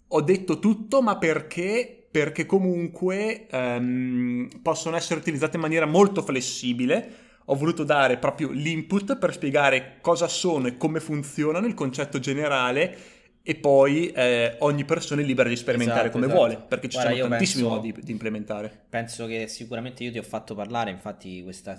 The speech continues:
Speaker 2: questo episodio l'hai portato avanti completamente da solo e sono contento perché sei molto più competente di me di questo argomento,
Speaker 1: Dai, settimana
Speaker 2: ma sono
Speaker 1: prossima qualcosa
Speaker 2: certo
Speaker 1: che piace a te.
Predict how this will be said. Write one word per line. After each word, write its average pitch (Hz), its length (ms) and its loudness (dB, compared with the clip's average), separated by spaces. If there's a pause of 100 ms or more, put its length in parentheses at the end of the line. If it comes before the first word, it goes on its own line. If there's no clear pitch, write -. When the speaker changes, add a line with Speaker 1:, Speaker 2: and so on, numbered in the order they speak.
(120)
Speaker 2:
questo 104 300 -14
episodio 104 460 -8
l'hai 92 580 -10
portato 101 320 -10
avanti 101 420 -10
completamente 107 600 -12
da 101 100 -6
solo 113 380 -8
e - 40 -12
sono 95 280 -12
contento 98 460 -12
perché 92 500 -12
sei - 200 -12
molto 113 260 -10
più 101 100 -10
competente 101 520 -10
di 98 80 -12
me 98 120 -10
di 95 100 -12
questo 104 240 -8
argomento, 123 600 -8
Speaker 1:
Dai, 120 160 -4
settimana 151 380 2
Speaker 2:
ma 180 40 2
sono 196 120 6
Speaker 1:
prossima 208 200 4
qualcosa 165 400 8
Speaker 2:
certo 139 60 0
Speaker 1:
che 180 40 -4
piace 147 260 4
a 127 40 4
te. - 400 -8